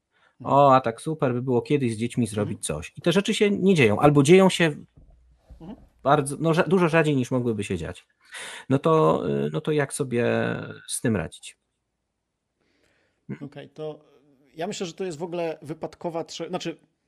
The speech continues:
Speaker 1: co najmniej trzech rzeczy. Jeszcze jedno założenie najpierw.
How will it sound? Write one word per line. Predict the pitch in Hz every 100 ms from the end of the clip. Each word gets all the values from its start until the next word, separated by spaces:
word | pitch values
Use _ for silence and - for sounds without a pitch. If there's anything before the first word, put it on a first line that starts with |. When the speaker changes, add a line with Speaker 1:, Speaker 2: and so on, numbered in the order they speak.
| _ _ _ _ _ _
Speaker 1:
co | _ 151
najmniej | 170 165 139
trzech | 117 139 117
rzeczy. | 123 - 185 294 _ _ _ _ _ -
Jeszcze | 151 175 - 165
jedno | 165 156
założenie | 143 147 135 120 110
najpierw. | 104 - _